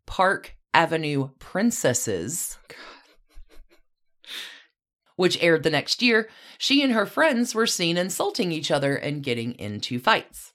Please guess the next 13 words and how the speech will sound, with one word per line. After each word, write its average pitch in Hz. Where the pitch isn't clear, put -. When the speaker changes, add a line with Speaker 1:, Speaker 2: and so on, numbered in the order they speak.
Speaker 2:
Perfect. -
Speaker 1:
After 165
her 302
divorce, 208
and 214
with 202
her 190
relentless 208
and 214
blatant 175
hunger 165
for 135
publicity, 202